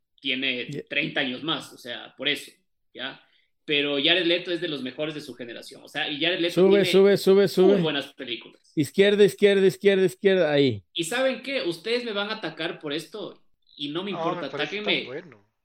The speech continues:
Speaker 1: pero Jared Leto sí es un buen Joker. Que no le hayan dejado desarrollar su papel es otra cosa.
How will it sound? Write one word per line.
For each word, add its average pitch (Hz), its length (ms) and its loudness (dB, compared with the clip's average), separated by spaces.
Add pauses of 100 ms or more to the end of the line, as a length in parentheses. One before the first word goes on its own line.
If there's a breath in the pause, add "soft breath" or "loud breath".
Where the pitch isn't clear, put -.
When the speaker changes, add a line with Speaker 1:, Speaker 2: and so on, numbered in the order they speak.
(120)
Speaker 1:
pero 151 440 -6 (200)
Jared 170 340 -4
Leto 185 460 -6
sí 196 420 -8
es 156 140 -4
un 156 140 -8
buen 147 220 -6
Joker. 131 380 -8
Que 147 160 -8
no 202 260 -2
le 269 120 0
hayan 233 220 -2
dejado 185 360 -4
desarrollar 147 560 -4
su - 220 -12
papel 139 500 -6
es 139 140 -10
otra 135 260 -12
cosa. - 380 -20